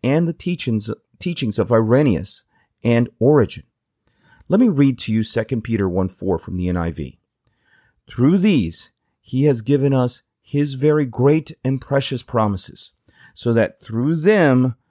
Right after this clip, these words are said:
you may participate in the divine nature,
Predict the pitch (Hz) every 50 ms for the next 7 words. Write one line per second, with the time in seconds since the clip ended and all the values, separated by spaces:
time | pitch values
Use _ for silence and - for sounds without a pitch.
0 | _ _ _ 78 85 92 104 127 170 196 190 185 185 185 175 - - 165 156 -
1 | - - 220 - - 165 - - 147 139 139 - _ _ _ - 139 143 156 175
2 | 190 202 202 185 - _ _ _ - 101 95 113 110 110 95 113 110 104 92 98
3 | 120 127 135 143 143 147 151 151 147 139 131 131 131 143 139 - - - 101 82
4 | 78 -